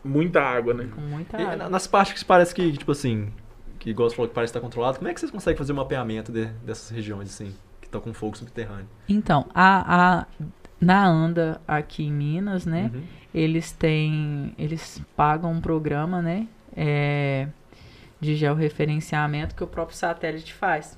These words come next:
Speaker 2: Mas a
Speaker 3: Uhum.
Speaker 2: gente, após combater o incêndio, a gente tem que percorrer a área com o G P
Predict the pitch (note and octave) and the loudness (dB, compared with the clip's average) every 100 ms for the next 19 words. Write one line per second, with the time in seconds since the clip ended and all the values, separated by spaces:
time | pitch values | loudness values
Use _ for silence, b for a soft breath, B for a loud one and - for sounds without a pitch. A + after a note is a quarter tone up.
0 | - D#3+ E3+ D#3+ E3 F#3 B3 G3+ F3+ - | -6 -2 0 0 0 -4 -2 0 -2 0
1 | A3 - A3+ F#3+ F3+ F3+ E3 E3 D#3+ - | -2 -2 -4 -2 -2 -2 -2 -2 -4 -6
2 | D#3 E3+ F3 E3+ E3 - E3 - - B3+ | -6 -6 -6 -8 -10 -8 -10 -2 2 2
3 | B3+ A#3 G3 F3 F#3+ F#3+ E3+ E3+ F#3 F#3+ | 2 -2 -2 -4 -4 -4 -2 -2 -4 -4
4 | F3+ F3 E3+ F3 | -6 -6 -6 -4